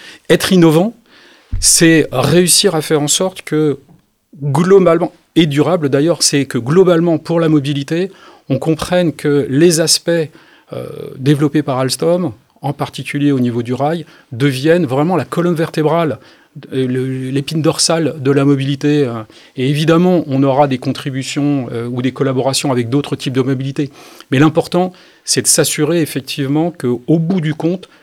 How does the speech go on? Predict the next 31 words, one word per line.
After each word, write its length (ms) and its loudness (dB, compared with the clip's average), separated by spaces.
cette 280 -2
durabilité 640 0
de 40 -6
la 80 0
mobilité, 540 -2
elle 160 -4
passe 400 -2
par 380 0
des 120 -6
choses 220 -4
qui 100 -10
sont, 300 -4
euh, 100 -8
qui 140 -12
sont 140 -6
fournies 260 -4
par 140 -4
Alstom. 280 -6
Et 60 -4
donc, 140 -4
tout 140 0
ce 100 -2
qui 140 -6
va 300 0
contribuer 840 -2
à 60 -6
ça, 400 0
pour 160 -4
Alstom, 340 -4
c'est 380 -2
innovant. 320 -2